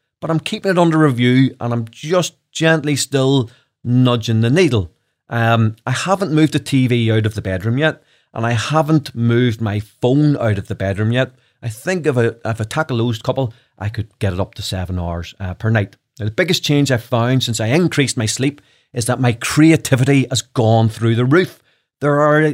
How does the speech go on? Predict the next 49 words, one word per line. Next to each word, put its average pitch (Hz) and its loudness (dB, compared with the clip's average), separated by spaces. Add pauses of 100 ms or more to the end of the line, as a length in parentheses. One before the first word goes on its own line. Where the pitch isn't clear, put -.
ideas 160 0
literally 127 -2
coming 120 -2
out 110 0 (460)
of 107 0
every 107 -2
orifice 151 0
at 156 -4
the 139 -6
minute. 104 -4 (320)
I, 131 -10
I'm 139 -4
far 180 -2
more 151 2
in 127 -2
the 127 2
moment 120 2
with 120 -8
my 120 -4
family 120 -4 (360)
rather 127 2
than 113 2
having 107 0
a 98 2
lethargy, 107 0
particularly 135 -4
at 117 0
the 110 -4
weekend, 113 -4 (280)
if 107 -8
I've 92 -8
worked 104 -6
really 104 -4
hard 95 -4
all 95 -4
week, 131 -4 (380)
uh, 110 2
and 104 -2
had 98 -4
a - -8
couple 110 -8
of 107 -8
bad 92 -2
nights' 95 -6
sleep. 139 -2 (100)
And 120 -2
the 131 -2
extra 156 0
sleep 123 -2